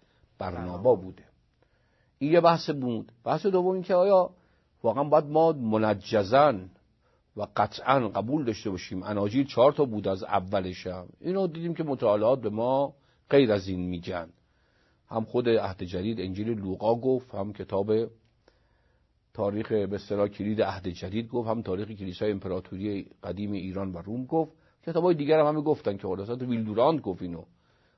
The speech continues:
حتی نام اناجیل دیگر رو که انتهای سدهٔ دوم میلادی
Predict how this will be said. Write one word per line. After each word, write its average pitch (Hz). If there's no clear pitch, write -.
حتی 117
نام 143
اناجیل 104
دیگر 101
رو 151
که 117
انتهای 104
سدهٔ 95
دوم 92
میلادی 92